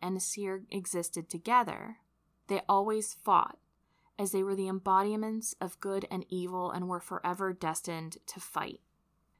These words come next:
Neither side would hold the advantage for long, until Bor and Bestla had Odin, Vili, and Ve. They joined their father in the fight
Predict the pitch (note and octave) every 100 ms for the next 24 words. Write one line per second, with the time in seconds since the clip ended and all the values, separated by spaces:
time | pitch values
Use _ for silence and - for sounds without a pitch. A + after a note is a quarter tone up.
0 | - A3 B3+ D#4 D4+ A#3+ A3+ G#3+ G#3+ G#3+
1 | G3+ G3 G#3 G3 F#3+ F3 F3 - F#3 E3+
2 | D#3 - - G3+ _ _ _ _ _ _
3 | G3+ G3 A3+ A#3+ A3+ A#3 A#3+ B3+ C4 B3
4 | G#3+ G3 F#3 - G3+ G3+ - F3+ - F#3+
5 | G3 A3 A3+ A3+ G#3 F#3 F3+ F3+ F3+ F3
6 | E3+ D#3+ C3+ B2+ - - _ _ _ _
7 | - E3+ F3+ G3+ B3+ C#4 B3+ A#3 A#3+ B3
8 | B3 - G#3 F#3+